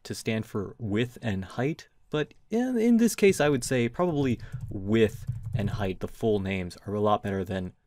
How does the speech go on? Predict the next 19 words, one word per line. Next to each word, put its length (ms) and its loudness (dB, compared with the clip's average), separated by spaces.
W 300 0
and 140 -4
H, 320 -8
or 120 0
even 320 0
better, 360 2
the 120 2
width 380 2
of 440 2
the 200 -2
thing 220 -2
that 120 0
you 140 -2
are 120 0
measuring, 560 -2
so 300 -8
width 340 -2
of 240 -2
house, 580 -6